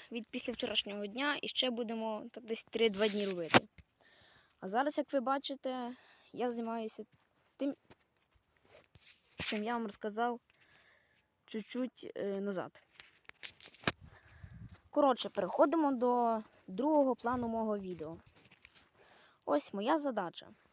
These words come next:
Де там те шило? Моя задача. Оцим шилом, оцим шилом я маю підходити до ось таких коликів.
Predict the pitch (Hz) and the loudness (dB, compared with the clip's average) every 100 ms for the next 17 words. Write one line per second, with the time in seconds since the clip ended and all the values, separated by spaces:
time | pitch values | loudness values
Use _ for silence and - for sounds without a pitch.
0 | _ - - - _ _ - - - - | _ -20 -20 -20 _ _ -20 -20 -20 -20
1 | _ _ - 240 - 214 214 - - - | _ _ -6 -4 -2 -4 -6 -12 -20 -20
2 | - _ _ 214 - 233 220 208 220 - | -20 _ _ -8 -2 0 2 0 -4 -14
3 | - - - - - - - - - - | -20 -20 2 2 4 -4 -10 -12 -18 -20
4 | - - - - - 208 302 339 247 135 | -20 -20 -18 -10 -2 2 2 4 0 0
5 | - - - - - _ - 202 - 330 | -10 -14 -20 -20 -20 _ -10 -10 -2 0
6 | 320 - 240 208 226 247 - _ _ - | 0 0 0 2 -2 -6 -14 _ _ -20
7 | - - - _ - - 202 - 196 202 | -18 -18 -20 _ -20 -10 -8 -4 -4 -4
8 | 220 - _ - - - _ _ _ - | -8 -14 _ -20 -20 -20 _ _ _ -20
9 | - _ _ - - - - - - 233 | -20 _ _ -20 -12 -10 -8 -10 -6 -2
10 | 302 311 294 - - - 269 233 - - | 0 2 0 -2 -8 -2 -2 -2 -6 -4
11 | - 247 - - - - - - - - | 4 6 6 6 2 -4 -12 -10 -2 2
12 | - 208 - 247 - 214 196 202 - 254 | 4 4 4 4 4 2 4 2 0 -4
13 | 262 | -4